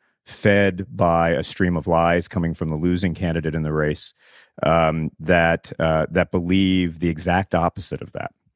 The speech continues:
Georgia is ground zero for this, and Georgia is a great example of this schism. Um,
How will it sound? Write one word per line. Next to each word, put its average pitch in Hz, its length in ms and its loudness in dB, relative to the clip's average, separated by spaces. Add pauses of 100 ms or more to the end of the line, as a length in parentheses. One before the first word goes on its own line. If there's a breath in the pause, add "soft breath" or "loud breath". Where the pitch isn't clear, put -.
(280 loud breath)
Georgia 110 680 4 (140)
is 87 340 0
ground 87 300 2
zero 80 280 -2
for - 160 -6
this, - 240 -8
and 76 140 -8
Georgia 90 400 0
is 82 160 0
a 85 60 -2
great 87 280 0
example 85 640 -2
of 73 120 -6
this 73 160 -6
schism. 71 480 -6 (500 soft breath)
Um, 82 400 2